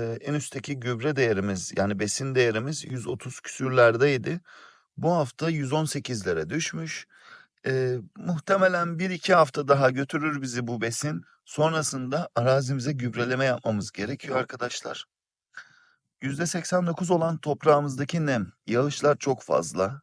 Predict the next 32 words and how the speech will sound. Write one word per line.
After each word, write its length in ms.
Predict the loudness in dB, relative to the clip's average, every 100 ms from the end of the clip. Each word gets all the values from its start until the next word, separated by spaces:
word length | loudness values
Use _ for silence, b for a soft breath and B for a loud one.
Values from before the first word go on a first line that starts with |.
| _
Yani 220 | -4 0
gerçekten 600 | 2 2 2 -4 -2 -2
çok 240 | -4 -6 0
fazla 380 | 0 2 -2
bir 60 | 0
yağış 260 | 0 0 -4
alıyor 260 | -4 -2
bölgemiz. 600 | -2 -2 -2 -2 -4 -8 2
P 120 | 4
H 220 | 4 2
kısmı 420 | -4 -4 -4 -6 -6
yedi 260 | -6 -4
nokta 280 | -4 -4 -4
sıfır 340 | -4 -4 -2 2
referans 540 | 2 2 -4 -4 4
değerleri, 540 | 6 6 4 0 -4 -4
e, 240 | -4 -4
bir 100 | -2
önceki 420 | -2 -2 -4 -6 -4
videomda 420 | -2 -2 0 4
vermiştim 520 | 4 4 -4 -6 0
zaten. 440 | 2 2 0 -6 -8 B B B B -6
E, 400 | -2 0 0 0 -2
şu 220 | 2 4
an 60 | 4
yedi 260 | 2 0
nokta 260 | -2 -4 -6
sıfır 360 | -4 -4 -6
gayet 340 | 4 6 6 0
güzel 300 | 2 2 4
bir 120 | 2
değer. 440 | 4 4 2 -6